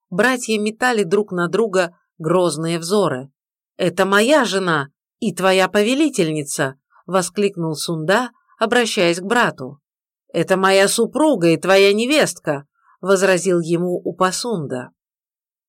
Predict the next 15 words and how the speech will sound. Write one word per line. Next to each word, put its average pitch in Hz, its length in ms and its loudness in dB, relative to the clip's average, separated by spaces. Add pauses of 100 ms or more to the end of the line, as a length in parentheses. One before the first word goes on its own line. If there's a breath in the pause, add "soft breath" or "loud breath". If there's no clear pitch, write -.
(100)
И 180 140 -4
впервые 160 640 -2
в 139 60 -8
их 143 100 -8
сердцах 254 680 -4 (480)
возникла 233 640 0
вражда 160 500 0
друг 143 440 -6
к 175 120 -14
другу. 156 540 -6 (680)
В 175 40 -10
ярости 226 560 0
продолжали 165 640 0
они 160 260 -2
спор 220 420 -2